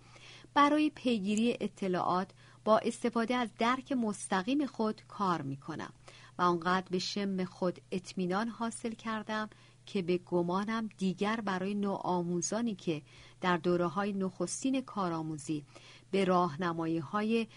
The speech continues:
روشمند نیازمندند، معلم خوبی نخواهم بود. دکتر کراس ادامه داد: «زمانی که جیسون برادرم با من تماس گرفت تا به عکس‌هاش نگاه کنم،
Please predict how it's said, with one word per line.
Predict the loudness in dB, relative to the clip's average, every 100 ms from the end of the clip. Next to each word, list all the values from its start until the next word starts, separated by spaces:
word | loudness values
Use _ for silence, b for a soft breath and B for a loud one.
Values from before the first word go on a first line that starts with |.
| B B
روشمند | 0 2 2 0 0 2 4 4
نیازمندند، | 4 2 0 -4 -6 -6 -4 -2 -2 -4 -10 b b 0
معلم | 2 2 0 -4 -6
خوبی | -8 -4 0 0
نخواهم | 0 -2 -4 -8 -8 -8 -10
بود. | -14 -18 -20 -20 -20 -20 B B B B B B B
دکتر | 2 4 4
کراس | 4 4 6 6 2 -2
ادامه | 2 4 4 4 2
داد: | 0 -2
«زمانی | 0 2 6 6 4
که | 4 2
جیسون | 4 2 2 0 2
برادرم | 2 2 2 0 0 0
با | 0 0
من | 0 -2 -4
تماس | -6 -4 -2 -4 -4
گرفت | -6 -6 -8
تا | -10 -8
به | -6 -6
عکس‌هاش | -8 -10 -12 -6 -4 -4 -4
نگاه | -4 0 -2 -2
کنم، | -6 -6 -6 -8